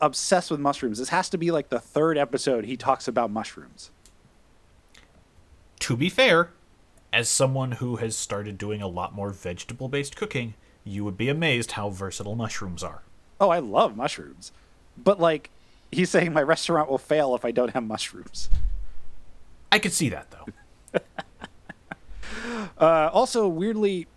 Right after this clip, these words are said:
Speaker 1: I didn't bring it up before, but they say he makes gyoza in his Chinese restaurant, and that tripped me up.
Speaker 2: Yeah. You know, <laughs> let's just pretend that Chang is, uh,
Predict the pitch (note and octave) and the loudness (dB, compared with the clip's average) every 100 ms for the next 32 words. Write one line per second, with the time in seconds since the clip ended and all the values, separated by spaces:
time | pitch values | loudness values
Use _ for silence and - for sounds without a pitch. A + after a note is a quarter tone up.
0 | - E3 F#3 F3 D3 E3+ D#3+ D#3+ D#3 D#3+ | -2 0 0 -4 -2 0 2 2 0 -4
1 | - E3+ F3 D#3 D3+ - _ _ _ _ | -2 0 2 2 -2 -4 _ _ _ _
2 | - D#3+ - F#3 F3+ F#3+ F3+ D#3+ - - | -2 -2 2 0 0 0 0 0 -2 -12
3 | - B2 B2 C#3 D3 E3+ E3+ D#3 - E3+ | -10 0 2 2 2 2 2 -2 -2 0
4 | D#3 C3+ - _ - D#3+ D#3 D#3 D3 D3+ | 0 -2 -8 _ -4 -2 0 -2 0 0
5 | - E3 E3+ F3 - _ C3+ A#2+ A#2+ G#2+ | 2 0 0 -2 -6 _ -4 -2 -4 2
6 | C#3+ E3+ _ - C#3 A#2+ G#2+ G2+ - - | 2 2 _ -6 -4 -2 0 -2 -4 -20
7 | _ _ _ - _ _ _ _ _ - | _ _ _ -20 _ _ _ _ _ -20
8 | - _ _ - - - - - - - | -20 _ _ -14 -14 -12 -16 -20 -20 -20
9 | - - F3+ E2+ D3 A2 D3+ - D3+ D3+ | -20 -16 -12 -10 -10 -12 -10 -10 -4 -6
10 | D#3 D#3+ C#3 E3+ E3+ D3 - - - - | -4 -6 -2 2 2 2 -6 -16 -12 -10
11 | E3 G#3 - A3+ - G#3 - E3 D3+ C3+ | -4 -4 0 -2 0 -4 2 2 2 0
12 | A#2+ A2+ - - C3 B2 A#2 A2+ - _ | 0 -2 -4 -2 0 0 -2 -4 -8 _
13 | _ _ _ _ - B2+ A#2+ A#2 A2 A#2+ | _ _ _ _ -10 -4 -2 -2 -4 -4
14 | A2+ | -4